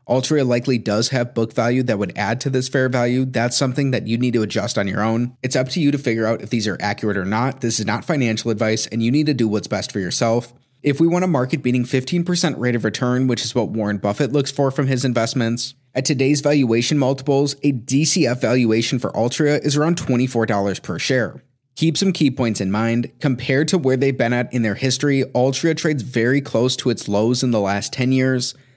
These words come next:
They have a price to owner earnings of just eight and a half times. This is down from a median of twenty times and just above their minimum of six and a half times.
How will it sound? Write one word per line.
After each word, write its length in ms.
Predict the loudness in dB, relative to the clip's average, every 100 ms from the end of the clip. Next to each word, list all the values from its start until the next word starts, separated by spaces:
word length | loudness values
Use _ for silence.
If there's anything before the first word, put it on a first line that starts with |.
| _ -4
They 100 | -2
have 180 | 0
a 80 | 0
price 380 | -2 -2 -2 -2
to 160 | -2 -2
owner 260 | -2 -2
earnings 380 | -2 -2 0 -2
of 140 | -2 -2
just 240 | -2 -2 -2
eight 180 | -2 0
and 100 | -2
a 60 |
half 260 | -2 -4 -4
times. 540 | -4 -2 0 -2 -4 -10 _ _
This 160 | -2 -2
is 80 | 0
down 220 | 0 0
from 180 | 2 2
a 60 |
median 400 | 2 2 2 0 0
of 120 | -4
twenty 380 | -6 -2 0 0
times 480 | 0 -2 0 -2 -4 -12 _ -4
and 180 | -2 0
just 280 | 0 2
above 220 | 0 2 2
their 140 | 2
minimum 420 | 2 2 2 0 0
of 120 | 0
six 260 | 0 0 -2
and 80 |
a 20 | -2
half 240 | -2 -4
times. 480 | -6 -8 -8 -12